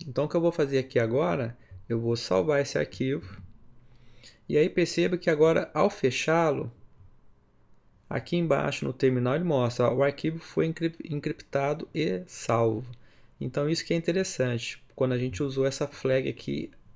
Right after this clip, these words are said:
wait. Também, pessoal, pode ocorrer, dependendo do sistema operacional que você estiver ou de outro editor,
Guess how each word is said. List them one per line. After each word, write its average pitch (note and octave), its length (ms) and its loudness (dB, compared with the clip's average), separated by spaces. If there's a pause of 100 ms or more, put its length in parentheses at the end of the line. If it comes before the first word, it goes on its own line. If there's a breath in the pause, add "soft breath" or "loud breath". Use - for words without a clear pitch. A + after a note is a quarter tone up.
(140)
wait. A#2 640 -4 (920 soft breath)
Também, F3+ 380 2
pessoal, C3 480 2
pode E3 360 4
ocorrer, D3 640 2
dependendo B2+ 540 0
do B2 60 -4
sistema B2 340 -2
operacional A#2 640 0
que - 80 -12
você A#2 200 0
estiver A#2 520 2
ou C3 200 4
de A#2 160 -2
outro B2+ 240 2
editor, B2+ 580 2